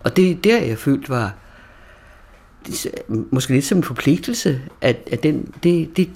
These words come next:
det, det bør vi kunne, og, og, og, og, og, og man må stille sig til rådighed, når folk spørger om, om, øh, om et eller andet, om jura, som de ikke rigtig har forstået.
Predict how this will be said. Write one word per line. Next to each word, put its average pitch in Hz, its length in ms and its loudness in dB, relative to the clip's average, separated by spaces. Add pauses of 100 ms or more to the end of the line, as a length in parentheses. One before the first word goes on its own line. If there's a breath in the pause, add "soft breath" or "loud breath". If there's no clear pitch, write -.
det, 180 120 0 (180)
det 185 120 2
bør 131 180 4
vi 165 100 -2
kunne, 165 560 0 (120)
og, 127 400 -4
og, 120 380 -4
og, 117 280 -4
og, - 440 -6
og, - 180 -6 (140)
og 95 120 -6 (680)
man 160 140 6
må 156 80 6
stille 156 200 2
sig 147 120 0
til 147 100 0
rådighed, 143 600 4 (280 loud breath)
når 131 100 2
folk - 520 0
spørger - 480 -2 (100)
om, 113 500 -2
om, 113 340 -2
øh, 101 260 0 (480 loud breath)
om 135 80 6
et 117 160 4
eller 113 120 2
andet, 110 420 -2
om 123 140 2
jura, 104 340 0
som 113 180 0
de 107 80 0
ikke 107 160 0
rigtig 101 220 -2
har - 40 -6
forstået. - 460 -4